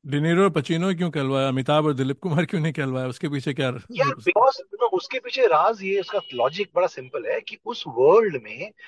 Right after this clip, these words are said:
Speaker 2: अमिताभ बच्चन की फिल्म आप फिर भी देख सकते हैं। It is off, off,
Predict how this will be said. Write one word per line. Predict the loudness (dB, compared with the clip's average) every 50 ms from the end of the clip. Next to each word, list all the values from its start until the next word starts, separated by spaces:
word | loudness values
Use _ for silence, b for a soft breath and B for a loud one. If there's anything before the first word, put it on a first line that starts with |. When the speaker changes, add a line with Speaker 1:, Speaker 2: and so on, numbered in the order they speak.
| B B B B B 2
Speaker 2:
अमिताभ | 2 4 6 6 6
बच्चन | 6 4 4 4 2
की | 0
फिल्म | 0 2 2
आप | 2 4
फिर | 4 4 2
भी | 4
देख | 2 0 0 0
सकते | -2 -8 -8 -10 -12
हैं। | -12 -12 -16 _ _ _ _ _ _ _ _ _ _ _ _ _ _ _ -4
It | -2 2
is | 2 4
off, | 4 6 6 6 4 4 -2 -12 -18 _ _ _ _ _ _ _ _ -6 0 4
off, | 4 4